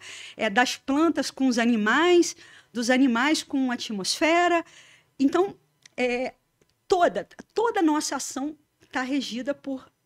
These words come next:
perguntas as mais variadas possíveis, sempre tentando relacionar fatos. E aí, isso vai das ciências naturais, que é a minha formação,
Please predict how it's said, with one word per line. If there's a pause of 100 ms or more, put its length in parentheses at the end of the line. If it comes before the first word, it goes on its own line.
perguntas
as
mais
variadas
possíveis, (220)
sempre
tentando
relacionar
fatos. (560)
E
aí,
isso
vai (120)
das
ciências
naturais,
que
é
a
minha
formação,